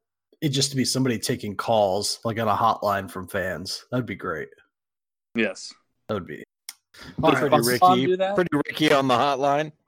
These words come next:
Speaker 1: <laughs>
Speaker 2: Pretty Ricky.
Speaker 1: All right, let's move on. Um,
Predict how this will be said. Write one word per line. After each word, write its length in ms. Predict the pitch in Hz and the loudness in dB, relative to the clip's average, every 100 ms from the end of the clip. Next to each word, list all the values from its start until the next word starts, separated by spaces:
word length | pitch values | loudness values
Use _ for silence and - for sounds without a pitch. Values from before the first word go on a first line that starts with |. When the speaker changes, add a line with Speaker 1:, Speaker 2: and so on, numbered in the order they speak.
| _ _ _ - | _ _ _ -6
Speaker 1:
<laughs> 220 | - - | -6 -4
Speaker 2:
Pretty 180 | 240 - _ _ _ _ _ _ - - - | -4 -4 _ _ _ _ _ _ -8 -8 -12
Ricky. 20 | - - - - 143 143 | -18 -16 -4 -2 0 2
Speaker 1:
All 100 | 147 | 4
right, 300 | 123 110 - - | 4 0 -4 0
let's 260 | 156 139 | 2 4
move 240 | 185 190 160 | 4 4 4
on. 340 | 120 92 104 - - _ - | 2 0 -8 -14 -20 _ 2
Um, 520 | 156 165 156 151 147 | 6 6 6 2 -2